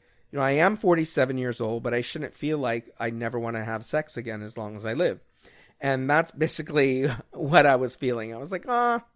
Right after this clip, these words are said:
I don't even care. No big deal." So yeah, it was pretty low, uh, for my age. One of the things that happens when you start taking testosterone, you're gonna notice your energy level increase.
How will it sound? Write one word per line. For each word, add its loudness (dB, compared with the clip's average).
I 2
don't 2
even -4
care. -8
No 2
big 0
deal." -6
So 2
yeah, 8
it -2
was 2
pretty 2
low, 2
uh, 0
for -2
my 2
age. -8
One 2
of -2
the 6
things -4
that 2
happens 0
when -8
you -8
start -6
taking 2
testosterone, -6
you're -2
gonna 4
notice 4
your 0
energy -2
level 0
increase. -10